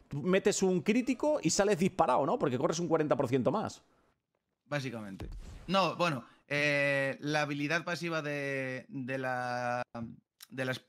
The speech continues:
Speaker 2: del espadón, ¿vale? No es con crítico. O sea, con crítico se te activa el King Speed, pero si tú uti-, utilizas una habilidad, en cuanto utilizas una habilidad, se te mete otro, otro, um,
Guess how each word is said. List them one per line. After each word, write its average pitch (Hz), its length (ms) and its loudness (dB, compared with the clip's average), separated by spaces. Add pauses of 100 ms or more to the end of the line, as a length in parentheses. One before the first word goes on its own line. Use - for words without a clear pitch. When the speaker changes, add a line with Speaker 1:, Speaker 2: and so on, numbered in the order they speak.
Speaker 2:
del 135 180 -2
espadón, 147 400 2
¿vale? 180 260 2 (280)
No 165 200 0
es 185 200 -2
con 143 240 -2
crítico. 143 580 -4
O 131 80 -10
sea, 131 160 -4
con 143 140 -4
crítico 180 240 -2
se 190 80 -4
te 170 60 -8
activa 196 200 0
el 190 80 -2
King 185 140 -2
Speed, 151 320 -2 (260)
pero 139 160 -4
si 135 80 -6
tú 185 220 -2
uti-, - 260 -4
utilizas 170 440 -2
una 196 180 2
habilidad, 208 500 0
en 151 80 -8
cuanto 151 140 -4
utilizas 170 260 -6
una 185 80 -4
habilidad, 202 380 -2 (300)
se 180 220 -6
te 160 120 -4
mete 175 200 0
otro, 135 1080 -4 (140)
otro, 139 1080 -2
um, 120 340 -6